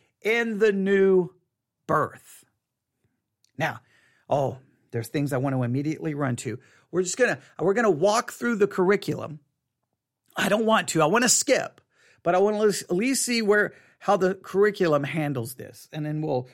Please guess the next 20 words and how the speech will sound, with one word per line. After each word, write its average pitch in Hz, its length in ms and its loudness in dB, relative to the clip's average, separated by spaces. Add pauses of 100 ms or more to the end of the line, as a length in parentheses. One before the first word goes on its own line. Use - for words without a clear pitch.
because 156 220 -2
I 196 40 2
want 190 220 0
you 185 60 2
to 165 60 2
hear 175 200 2
both 190 340 0
perspectives. 127 640 -6 (220)
I 156 40 -6
wanna 185 120 -2
hear 190 160 4
whatever 190 260 0
the 170 80 -2
curriculum 220 520 -4
has 214 240 -4
to 220 80 -10
say, 214 460 0 (300)
and 143 160 -4
then 151 180 -4
clearly, 196 680 2